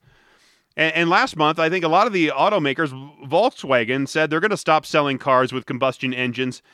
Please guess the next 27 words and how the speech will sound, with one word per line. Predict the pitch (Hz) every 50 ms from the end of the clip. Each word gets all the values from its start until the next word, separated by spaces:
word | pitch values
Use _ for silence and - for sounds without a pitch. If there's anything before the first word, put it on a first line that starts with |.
| _ _ _ -
in | - 135 135 131
Europe | 127 123 120 113
by | - 120 117
twenty | - - 143 135 123 117 104
thirty-five | 135 120 110 110 104 - 120 117 120 117
in | 117
the | 113 104
same | - 139 131 127 127 123 120 120 - _ _ _
time | - 165 185 196 151 107 92 87 _ _ _
frame. | - 120 120 107 95 87 80 -
So, | - - 139 131 131 127 120 _ _ _ _ _ _ _ _ _ _ _ _ _ _ _ _ _ _ _ -
um, | 123 131 135 135 139 139 135 135 127
I | - 160
don't | 165 185 185
think | - 196 190
they're | - 175
gonna | 165 170 165 151
stop | 135 - - - 165 160 156 143 -
selling | - - - 175 165 160 160 160 151 147 143
them | 143 135
here | 135 - - - - 233 233 208 175 151 147 139
that | 123 135 143 143 139 - -
soon, | - - - 214 208 175 147 143 139 135 120
but | 131 135 131 127
I | 139 135 135 139
know | 143 156 160
Europe | 151 135 147 156 147 131 -